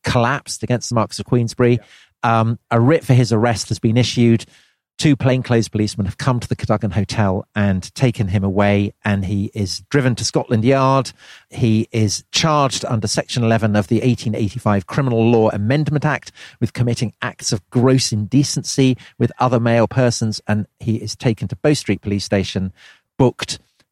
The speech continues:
Speaker 1: taken down to a cell for the night, and at Saint James Theatre, where The Importance of Being Earnest, his great comedy,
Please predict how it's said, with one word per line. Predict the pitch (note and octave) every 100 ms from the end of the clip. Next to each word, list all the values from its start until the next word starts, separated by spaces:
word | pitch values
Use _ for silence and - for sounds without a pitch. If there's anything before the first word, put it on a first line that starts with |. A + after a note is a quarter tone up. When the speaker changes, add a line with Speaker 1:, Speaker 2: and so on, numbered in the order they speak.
| -
Speaker 1:
taken | C#3+ - A#2
down | G#2+ G#2+ G2
to | -
a | F#2
cell | - B2+ A2 G#2 -
for | -
the | G#2
night, | G2+ G2+ G2+ - - _
and | A2 G2+ G2 - _ _ _ _
at | B2 -
Saint | - G#2+
James | - C#3 B2 -
Theatre, | - C3 B2+ - A#2 -
where | A2+ G#2+ G#2
The | G#2+
Importance | G2+ C3+ A2+
of | -
Being | G2
Earnest, | G#2+ G2 F#2 -
his | G2
great | - A#2 -
comedy, | - A2 G#2 G2+